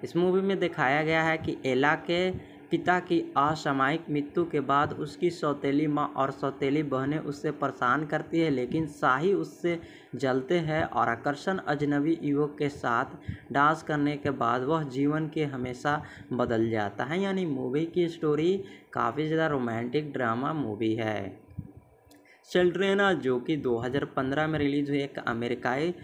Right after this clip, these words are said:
रोमांटिक फैंटास्टिक फिल्म थी, जिसे डायरेक्ट किए थे कैट ब्रेगेंस्ट और इस मूवी को सिनेमेटोग्राफी दिए थे क्रिस बैंक्स और इस मूवी के एडिटिंग किए थे मार्ट बिलिस।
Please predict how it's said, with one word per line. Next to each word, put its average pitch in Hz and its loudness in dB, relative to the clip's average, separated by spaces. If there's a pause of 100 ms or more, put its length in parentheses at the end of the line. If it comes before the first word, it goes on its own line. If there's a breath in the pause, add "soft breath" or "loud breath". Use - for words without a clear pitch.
(240 loud breath)
रोमांटिक 143 0
फैंटास्टिक 143 -4
फिल्म 160 0
थी, 160 -2
जिसे 143 -4
डायरेक्ट 123 -2
किए 143 2
थे 143 -4
कैट 131 -4 (300 loud breath)
ब्रेगेंस्ट 139 -2 (340 loud breath)
और - 0
इस 156 -4
मूवी 165 -2
को 160 -2
सिनेमेटोग्राफी 139 0
दिए 147 -2
थे 147 -2
क्रिस 139 -2
बैंक्स 127 -2 (520 loud breath)
और 123 -2
इस 127 -2
मूवी 147 0
के 147 -2
एडिटिंग 131 0
किए 147 0
थे 147 -4
मार्ट 131 0
बिलिस। 165 2